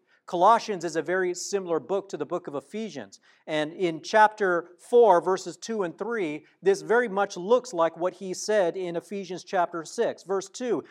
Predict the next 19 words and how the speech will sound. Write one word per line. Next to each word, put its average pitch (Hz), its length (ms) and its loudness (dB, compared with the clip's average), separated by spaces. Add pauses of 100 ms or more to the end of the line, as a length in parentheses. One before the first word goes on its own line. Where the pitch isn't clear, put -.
(160)
he 202 140 -6
says, 196 260 0
"Devote 202 580 2
yourselves 208 580 2
to 175 120 -6
prayer, 170 600 0 (200)
keeping 262 380 -4
alert 196 420 0
in 226 160 -2
it 175 180 -2
with 180 160 0
an 185 120 -10
attitude 208 500 -2
of 175 80 -6
thanksgiving." 190 600 -6 (180)
Does 135 120 -10
that 190 120 0
sound 202 240 -8
familiar? 202 400 -10